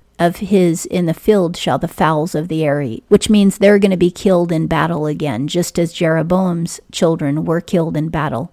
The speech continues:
In the city, there are wild dogs and domestic dogs. The dogs are gonna eat their dead bodies. But out in the country, it will be the carrion birds like the vultures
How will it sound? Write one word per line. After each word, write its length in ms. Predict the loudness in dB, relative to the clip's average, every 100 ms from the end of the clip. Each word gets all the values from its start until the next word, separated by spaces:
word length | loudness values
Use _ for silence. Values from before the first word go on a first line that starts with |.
| -4
In 160 | 0 2
the 80 |
city, 500 | 0 0 2 4 2
there 280 | 2 2 4
are 200 | 4 2
wild 420 | 2 2 2 0
dogs 380 | 0 0 0 -2
and 180 | -2 0
domestic 560 | -2 -2 -4 -4 -6 -2
dogs. 440 | -2 -2 -8 -4
The 100 | 0
dogs 380 | 4 4 4 0
are 80 | -2
gonna 240 | 0 -2
eat 340 | -2 -4 -4 _
their 260 | -2 0 2
dead 320 | 0 -2 -2
bodies. 560 | -2 -2 -2 -4 -6 -16 _ -2
But 160 | 4
out 180 | 4 4
in 120 | 0
the 60 | -2
country, 640 | 2 0 2 0 0 -2 _ _ _
it 160 | 4 6
will 140 | 6
be 180 | 6 4
the 220 | 2 -4
carrion 640 | 0 2 2 2 0 -2 -2
birds 380 | -2 -2 -4
like 180 | -4 -2
the 80 | -4
vultures 720 | 0 0 0 -4 -6 -8 -12